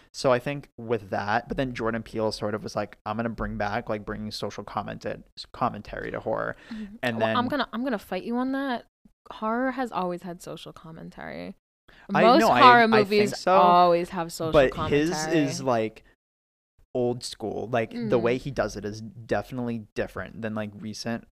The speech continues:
Speaker 1: movies. Like, one of my favorite horror movies of all time is Night of the Living Dead.
Speaker 2: So good,
Speaker 1: So
Speaker 2: so
Speaker 1: good.
Speaker 2: good.
Speaker 1: And
Speaker 2: The way,
Speaker 1: that's
Speaker 2: oh, the way it
Speaker 1: definitely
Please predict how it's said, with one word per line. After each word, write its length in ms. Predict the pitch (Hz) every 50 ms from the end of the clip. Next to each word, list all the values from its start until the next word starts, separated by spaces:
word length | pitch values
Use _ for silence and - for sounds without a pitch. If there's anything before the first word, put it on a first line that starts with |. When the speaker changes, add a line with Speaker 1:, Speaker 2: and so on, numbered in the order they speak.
| _ _ _ -
Speaker 1:
movies. 500 | 139 135 139 139 151 156 156 151 - - _ _ _ _ _ _ _ _ _ _ _ _ _ -
Like, 140 | 123 123 113
one 80 | 123 135
of 40 |
my 80 | 139 135
favorite 460 | - - - 113 98 101 104 104 -
horror 160 | - 110 104 101
movies 300 | 104 101 101 101 101 110
of 60 | 104
all 100 | 104 98
time 280 | - - 107 101 101 101
is 140 | 104 101 107
Night 180 | 104 107 101
of 80 | 107 104
the 60 | 101
Living 220 | 101 98 104 - -
Dead. 300 | - - - - 127 - _ - - - - - _ _ _
Speaker 2:
So 360 | - - 214 208 214 220 233 226
good, 360 | 208 - 190 185 170 165 160
Speaker 1:
So 300 | - - - - 123 123
Speaker 2:
so 60 | - -
Speaker 1:
good. 240 | 120 110 104 101
Speaker 2:
good. 40 | - -
Speaker 1:
And 160 | - 135 120 117
Speaker 2:
The 80 | -
way, 60 | -
Speaker 1:
that's 260 | - - 139 - - -
Speaker 2:
oh, 40 | - 170 147
the 160 | - 131 131
way 120 | - 233 254
it 20 |
Speaker 1:
definitely 60 | 359